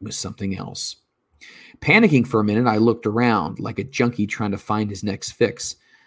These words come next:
I knew he'd be calling upon me soon, so I had to act fast. I quickly put the material on my head and fastened it with a band. Then I hopped back off on my perch to look back into the mirror.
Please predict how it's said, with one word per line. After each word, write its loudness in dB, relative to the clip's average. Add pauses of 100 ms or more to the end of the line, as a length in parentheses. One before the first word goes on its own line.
(160)
I -8
knew 4
he'd -2
be -2
calling -6
upon -8
me -8
soon, -2
so -12
I -6
had -4
to -10
act -8
fast. -6 (380)
I 0
quickly 2
put 2
the 0
material 2
on 0
my 0
head 0
and -2
fastened -4
it -6
with -6
a -10
band. -6 (540)
Then 4
I 2
hopped -2
back 4
off -2 (100)
on -2
my -2
perch 0 (280)
to -14
look 0
back -2
into -4
the -8
mirror. -2